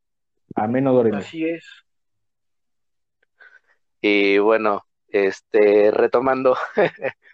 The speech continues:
Speaker 3: pues, sí, de los deportes, pues, tengo, pues, sí, varias anécdotas, pero más, son más de grande.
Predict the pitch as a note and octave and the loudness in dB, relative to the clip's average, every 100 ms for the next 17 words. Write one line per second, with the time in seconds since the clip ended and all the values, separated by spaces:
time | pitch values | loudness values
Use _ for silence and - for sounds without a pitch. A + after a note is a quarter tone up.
0 | _ _ _ _ _ _ _ A#2 A2+ A2+ | _ _ _ _ _ _ _ 2 4 6
1 | A2 A2 A2 A#2+ - - _ _ _ _ | 6 4 2 -2 -14 -20 _ _ _ _
2 | _ _ _ _ _ - A#3 A3 D3 A#2+ | _ _ _ _ _ -4 2 2 4 2
3 | A2 G#2+ - A#2+ - C#3+ D3+ - G#2 F#2 | 2 0 0 -2 2 2 0 -4 -2 0
4 | F2+ F2+ _ G2+ G#2+ G2+ G2+ F#2+ F2+ F2+ | -2 -6 _ -4 -4 -2 -2 -2 -2 -4
5 | - _ _ _ _ _ _ _ _ _ | -10 _ _ _ _ _ _ _ _ _
6 | A2+ - G#2 G2+ G2 G2+ G2+ B2+ A#2+ A#2 | -16 -4 0 2 0 -2 -2 -2 -2 -2
7 | G#2+ - G2 F#2+ G2 G2 F#2+ F#2+ _ _ | -2 -2 -4 -4 -4 -4 -4 -6 _ _
8 | _ - C3 B2+ B2+ A2+ G2 A2+ C#3+ - | _ -4 -4 0 0 0 0 2 2 0
9 | B2 | -2